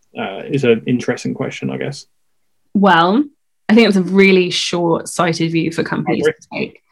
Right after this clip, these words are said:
Speaker 1: Yep.
Speaker 2: And, like, the attraction of working in the U K only goes so far.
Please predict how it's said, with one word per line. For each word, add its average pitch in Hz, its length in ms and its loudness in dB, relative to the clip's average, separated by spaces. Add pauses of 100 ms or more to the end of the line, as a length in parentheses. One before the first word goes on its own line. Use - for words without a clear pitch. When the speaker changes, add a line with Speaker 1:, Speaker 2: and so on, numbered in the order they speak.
(180)
Speaker 1:
Yep. 135 140 -8 (340)
Speaker 2:
And, 170 720 4 (180)
like, 185 140 2
the 202 100 6
attraction 202 460 0
of 190 100 2
working 180 300 2
in 180 80 0
the 175 80 0
U 170 160 0
K 175 400 -2
only 185 240 6
goes 170 280 -2
so 170 160 -4
far. 180 440 -2